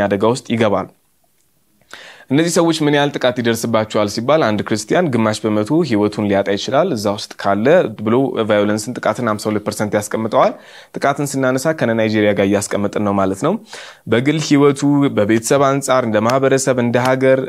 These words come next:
እንደ ቸርች ቤተክርስቲያን እዛ ውስጥ የመቋቋም እድሏ በጣም ከፍ ካለ አንድ በመቶ ነው። ይህም በጣም ከፍተኛ የሆነ አደጋ አለው ማለት ነው። ስለዚህ በዓለማችን ደግሞ አንደኛ የተባለችው ሀገር ማን ነች ብለን ስናስቀምጥ ቅድም የጠቀስካት፣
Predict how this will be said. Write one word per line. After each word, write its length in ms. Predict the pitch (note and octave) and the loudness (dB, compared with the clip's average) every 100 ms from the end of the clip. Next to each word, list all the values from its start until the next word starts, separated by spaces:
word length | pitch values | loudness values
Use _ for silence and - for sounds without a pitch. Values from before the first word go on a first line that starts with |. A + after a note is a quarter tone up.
| - | -4
እንደ 300 | A2+ A#2 A#2+ | -2 0 0
ቸርች 320 | - C3+ B2+ - | 0 0 0 -4
ቤተክርስቲያን 580 | A#2 A#2 A2+ A2+ - A2 | -2 -2 -4 -4 -2 -2
እዛ 100 | A2 | 0
ውስጥ 160 | A2+ A2 | -2 -2
የመቋቋም 560 | A2 A2 A#2+ A2+ A2+ G#2+ | -4 -2 -2 0 -2 -4
እድሏ 280 | A2+ C3 D3 | -6 0 0
በጣም 500 | C#3+ - - - F3 D#3 | 0 -4 -10 -4 -2 -2
ከፍ 220 | B2 - | -4 -6
ካለ 240 | - C3+ D3+ D#3 - | -4 -2 0 0 -2
አንድ 220 | A2+ A2 | -2 -2
በመቶ 320 | G#2+ G2 F#2+ - | -2 -4 -10 -16
ነው። 120 | - _ _ - C#3+ - - _ | -20 _ _ -20 -20 -20 -20 _
ይህም 180 | G2+ | -2
በጣም 260 | G2 G2 A2 | 0 0 -2
ከፍተኛ 400 | A2+ G#2 - G#2 | -2 -8 -2 0
የሆነ 180 | G#2 G#2 | 0 0
አደጋ 240 | G#2 G#2 G2+ | 0 2 2
አለው 200 | G2+ G#2+ | 2 2
ማለት 280 | A2+ B2+ E3+ | 2 0 -2
ነው። 100 | G3+ | -4
ስለዚህ 360 | F#3 E3 D#3 | 0 0 0
በዓለማችን 520 | D#3 D#3 E3 D#3+ D#3+ E3 | 2 2 2 -2 -4 -2
ደግሞ 180 | D#3+ D3+ | -2 0
አንደኛ 420 | D3+ F3 E3 D#3 C#3+ | 0 0 2 2 2
የተባለችው 600 | C3 A#2 A2+ A#2 A#2 A#2 | 2 2 2 0 0 0
ሀገር 240 | A2 G#2+ | 2 0
ማን 260 | G#2 A2 G2+ | 2 0 0
ነች 220 | F#2+ - - _ - - - - | -4 -6 -12 _ -20 -20 -20 -8
ብለን 300 | - A2+ A2+ | 0 2 2
ስናስቀምጥ 680 | A2+ D#3 D#3+ E3 - E3+ E3+ | 0 0 0 0 -2 -2 -2
ቅድም 280 | - B2+ A#2 | -2 0 0
የጠቀስካት፣ 680 | A#2 G2+ - A#2+ - E3+ | 0 -4 -8 -6 -2 -4